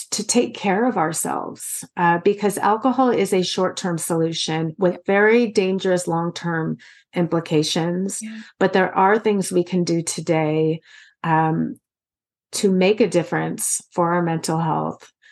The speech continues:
Speaker 1: uh, for our children, and for, um,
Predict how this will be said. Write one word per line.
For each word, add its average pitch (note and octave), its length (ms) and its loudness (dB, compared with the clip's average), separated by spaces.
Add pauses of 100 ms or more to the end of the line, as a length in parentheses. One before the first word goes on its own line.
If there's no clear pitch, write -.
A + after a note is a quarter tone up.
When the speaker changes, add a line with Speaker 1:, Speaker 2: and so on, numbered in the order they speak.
(260)
Speaker 1:
uh, E3 320 4 (460)
for F3 440 2
our D#3+ 140 0
children, F3 1000 -2 (100)
and F3 380 4 (200)
for, F3+ 800 2
um, E3 360 0